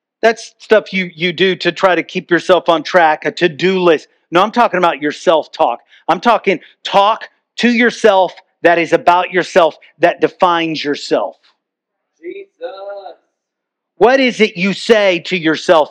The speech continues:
Speaker 1: and you say it over and over again? Do you have a certain thing you say to yourself, and you find yourself saying it over and over and over again? Somebody nod to me, 'cause y'all making me, like, feel a little weird about myself.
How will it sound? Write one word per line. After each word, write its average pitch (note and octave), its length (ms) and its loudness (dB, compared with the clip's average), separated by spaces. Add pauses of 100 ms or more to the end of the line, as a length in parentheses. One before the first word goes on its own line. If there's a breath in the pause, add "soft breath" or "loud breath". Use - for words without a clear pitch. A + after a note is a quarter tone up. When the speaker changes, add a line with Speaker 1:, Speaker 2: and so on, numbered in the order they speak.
Speaker 1:
and D#3+ 160 -4
you D#3+ 140 -4
say F3 300 0
it C#3+ 140 -4
over D#3+ 360 0
and C#3 100 -4
over C3+ 280 -2
again? B2 180 -8 (220 soft breath)
Do D#3+ 80 -8
you F#3+ 100 2
have G#3+ 160 2
a - 20 0
certain F3+ 340 -2
thing F#3 220 -4
you F#3 80 -10
say F#3 220 -2
to F3+ 60 -12
yourself, F#3 400 -2
and D3 140 -10
you D3 100 -10
find D#3 240 -4
yourself D3 320 -6
saying C#3+ 260 -4
it C3+ 80 -4
over C#3+ 560 -4 (260)
and C3+ 140 -8
over C#3 520 -4 (200)
and C3 160 -10
over B2+ 560 -8 (160)
again? C#3 240 -4
Somebody F#3+ 440 0
nod D3+ 360 0
to D3+ 100 -4
me, C3+ 160 -6
'cause C#3 160 -8
y'all C#3+ 160 2
making D3+ 300 -4
me, C3 120 -8 (200)
like, C3 280 -6 (640)
feel D3 140 2
a C3+ 80 -2
little C3+ 240 0
weird D#3+ 340 -4
about A2+ 260 -6
myself. A2+ 440 -6